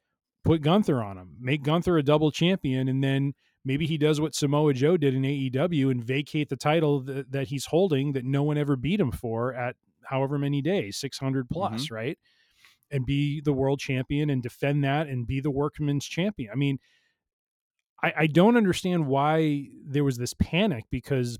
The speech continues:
Speaker 1: Punk wasn't gonna be there and Lesnar wasn't gonna be there. I mean, I get it, star power that they were banking on,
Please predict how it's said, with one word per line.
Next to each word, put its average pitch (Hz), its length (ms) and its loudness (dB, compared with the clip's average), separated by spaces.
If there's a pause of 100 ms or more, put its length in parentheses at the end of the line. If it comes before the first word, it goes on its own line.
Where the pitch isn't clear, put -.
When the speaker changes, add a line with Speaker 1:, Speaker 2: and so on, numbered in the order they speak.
Speaker 1:
Punk 156 260 0
wasn't 160 300 2
gonna 147 140 0
be 143 180 -2
there 139 220 0
and 127 100 -2
Lesnar 175 380 2
wasn't 104 240 -6
gonna 104 160 -10
be 101 160 -14
there. 95 260 -18
I - 20 -8
mean, 135 200 -4
I 139 80 -6
get 151 200 0
it, - 120 -4
star 147 280 -2
power 135 540 -2 (260)
that 139 120 -4
they 135 100 -2
were 123 120 -2
banking 123 440 -4
on, 208 300 -4